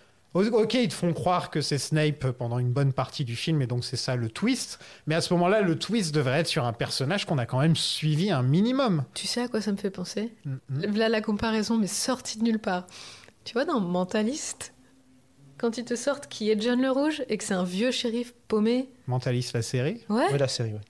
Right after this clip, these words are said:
Speaker 2: Avec
Speaker 1: Je regarde
Speaker 2: Simon
Speaker 1: pas
Speaker 2: Baker.
Speaker 1: ça, moi.
Speaker 2: Oui, bah écoute, euh, moi j'ai été jeune et sur France deux, il passait que ça. Ou sur
Speaker 1: Moi, c'est
Speaker 2: France
Speaker 1: genre,
Speaker 2: deux,
Speaker 3: Moi, je
Speaker 2: il passait
Speaker 3: regardais
Speaker 2: que
Speaker 3: aussi.
Speaker 1: tu sais, c'est le genre de série où à la Orange Mécanique, il faudrait m'a-, m'attacher devant avec des gouttes dans l'œil.
Speaker 2: Ah, j'aimais bien Mentaliste.
Speaker 1: Ah non, c'est vraiment pas ma cam, ça.
Speaker 2: Mais, euh, je, bah,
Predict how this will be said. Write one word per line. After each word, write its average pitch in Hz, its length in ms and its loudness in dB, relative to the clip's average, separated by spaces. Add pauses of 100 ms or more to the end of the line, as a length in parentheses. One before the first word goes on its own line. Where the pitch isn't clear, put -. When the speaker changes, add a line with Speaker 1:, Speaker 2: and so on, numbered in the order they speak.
(120)
Speaker 2:
Avec 190 180 0
Speaker 1:
Je 123 60 0
regarde 123 220 2
Speaker 2:
Simon 214 100 0
Speaker 1:
pas 190 120 2
Speaker 2:
Baker. 220 120 -2
Speaker 1:
ça, 151 180 2
moi. 120 300 0 (340)
Speaker 2:
Oui, 339 180 0
bah 233 120 4
écoute, 269 300 -2
euh, 233 100 4
moi 226 140 4
j'ai 247 160 2
été 226 160 0
jeune 285 240 0
et 262 80 2
sur 226 180 -2
France 214 220 -2
deux, 269 100 2
il 320 80 0
passait 254 240 -2
que 233 120 -2
ça. 202 180 -2
Ou 185 80 -4
sur 143 60 0
Speaker 1:
Moi, 147 100 4
c'est 156 140 0
Speaker 2:
France 139 80 2
Speaker 1:
genre, 165 220 4
Speaker 2:
deux, - 80 4
Speaker 3:
Moi, 160 80 4
je - 40 -
Speaker 2:
il - 60 -
passait - 20 4
Speaker 3:
regardais 135 260 4
Speaker 2:
que 131 60 2
Speaker 3:
aussi. - 80 -2
Speaker 1:
tu 120 60 0
sais, 208 120 4
c'est 180 120 2
le 165 60 4
genre 160 200 4
de 151 120 4
série 165 440 4
où 143 240 4
à 120 60 2
la 120 300 2
Orange 143 300 4
Mécanique, 147 540 4
il - 20 -4
faudrait 123 320 0
m'a-, 123 260 2
m'attacher 139 600 2
devant 147 320 4
avec 123 220 0
des 127 120 2
gouttes 127 240 0
dans 135 180 2
l'œil. 151 460 4
Speaker 2:
Ah, 240 160 0
j'aimais 247 240 4
bien 185 220 -2
Mentaliste. 180 500 -6
Speaker 1:
Ah 139 140 2
non, 139 280 0
c'est - 140 -4
vraiment 135 260 2
pas 143 140 0
ma 139 140 0
cam, 110 220 -8
ça. 196 80 -2
Speaker 2:
Mais, 196 400 2
euh, 185 200 4
je, 180 420 2
bah, 175 220 2